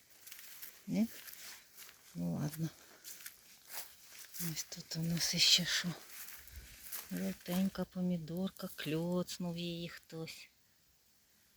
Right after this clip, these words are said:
Хтось пожер. Якийсь пожиратель завівся.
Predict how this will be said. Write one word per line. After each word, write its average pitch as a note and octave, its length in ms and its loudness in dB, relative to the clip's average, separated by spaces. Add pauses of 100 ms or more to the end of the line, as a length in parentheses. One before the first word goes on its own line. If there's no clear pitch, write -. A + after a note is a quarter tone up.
(520)
Хтось - 520 -10 (280)
пожер. E3 760 -2 (920)
Якийсь G#3+ 340 -4 (260)
пожиратель G3+ 680 8
завівся. E3 680 6